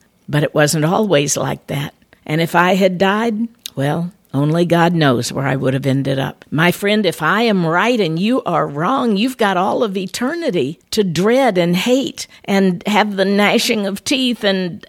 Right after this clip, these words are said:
everything that goes with it. But if you're right, I have changed so much in the last thirty, forty years that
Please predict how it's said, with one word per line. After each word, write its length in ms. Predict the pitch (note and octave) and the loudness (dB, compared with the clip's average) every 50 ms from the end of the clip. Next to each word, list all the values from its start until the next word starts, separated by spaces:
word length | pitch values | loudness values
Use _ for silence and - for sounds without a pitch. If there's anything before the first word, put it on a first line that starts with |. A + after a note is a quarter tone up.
| _ _ | _ _
everything 560 | G#3 A3 G#3 B3 C4+ A3+ - - A#3 A#3+ A#3 | 0 0 2 0 0 0 0 2 2 4 4
that 180 | A3+ - - | 2 2 0
goes 320 | G#3 G#3+ A3 F3 A3+ G3+ G3+ | 0 2 2 2 2 0 0
with 320 | F#3 F3+ A#3 D4 E4 - | 0 0 0 0 0 0
it. 300 | - F3 - - - - - | -2 -2 -2 -4 -10 -20 -4
But 120 | - A#3+ A#3 | 0 2 2
if 160 | A#3 A3+ - | 2 0 0
you're 280 | G#3 G3+ A3+ C#4+ E4+ E4+ | 0 2 2 2 2 2
right, 500 | D#4 B3 A#3+ A#3+ A#3+ - - - - - _ _ _ - | 2 2 4 2 2 0 -4 -10 -16 -18 _ _ _ 0
I 280 | E3 E3+ F3+ F3+ F#3 | 2 2 4 4 2
have 360 | F#3 F3 E3 C#3 C#3+ C#3 - | 2 0 -2 -2 -4 -6 -8
changed 680 | - - - G#3 G3 G3+ G#3 G#3+ G#3+ A3 A3+ G#3 - - | -10 -6 -2 0 2 2 2 2 4 2 2 0 0 -4
so 340 | - - - G#3 G3 G#3+ A3+ | -4 -4 0 0 2 2 2
much 400 | A#3 A#3 G#3 D#3+ C3 C3+ - - | 2 2 2 0 0 -2 -4 -2
in 140 | D#3+ D#3 D#3 | -2 0 0
the 100 | D#3 D3+ | 0 0
last 460 | D3+ D3 D3 C#3 C#3 D3 - - - | 0 2 2 2 2 0 -2 -6 -2
thirty, 380 | - F3+ F3 F#3 F#3 F#3+ G3+ F#3+ | 0 2 2 2 2 2 0 -2
forty 480 | F#3+ - - E3+ F#3 G#3 G#3+ G#3 G#3+ | -4 -2 0 2 2 4 4 2 2
years 720 | G#3 G3 F#3 G3 G3+ G3+ G3+ G#3 G#3 G#3 G#3+ G#3+ G#3+ G3+ - | 0 0 0 2 2 2 2 2 0 2 2 0 0 -2 -2
that 240 | - D#3+ D3+ - | -2 -2 -2 -2